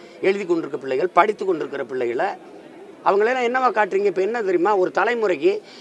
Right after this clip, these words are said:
என்ன தவறு நடந்தாலும் போராடணுங்கிற எண்ணம் வரக்கூடாதுன்னு நீங்க விதைக்கிறீங்க, கட்டமைக்கிறீங்க. அதானே, அதானே ஒரு அநீதி நடக்குதுன்னா எதிர்த்து கேட்க வராத, வந்தா உன்னை உள்ளதுக்கு போடுவோம்னு சொல்றீங்க, அச்சுறுத்துறீங்க.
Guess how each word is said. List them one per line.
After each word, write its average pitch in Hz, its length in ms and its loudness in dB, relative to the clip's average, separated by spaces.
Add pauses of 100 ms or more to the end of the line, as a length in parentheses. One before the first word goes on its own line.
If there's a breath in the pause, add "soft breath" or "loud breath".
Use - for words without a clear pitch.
என்ன 220 380 2
தவறு 247 320 4
நடந்தாலும் 233 480 0
போராடணுங்கிற 226 720 2
எண்ணம் 247 280 2
வரக்கூடாதுன்னு 220 500 0
நீங்க 208 220 -2
விதைக்கிறீங்க, 175 600 -4
கட்டமைக்கிறீங்க. 135 600 -4 (220)
அதானே, 226 300 -2 (240)
அதானே 220 300 -2 (500 loud breath)
ஒரு 131 120 2
அநீதி 226 340 0
நடக்குதுன்னா 185 420 -2
எதிர்த்து 202 340 2
கேட்க 190 240 -4
வராத, 190 580 0 (380)
வந்தா 233 280 6
உன்னை 247 160 4
உள்ளதுக்கு 254 340 4
போடுவோம்னு 247 420 2
சொல்றீங்க, 247 340 -2 (920)
அச்சுறுத்துறீங்க. 190 680 0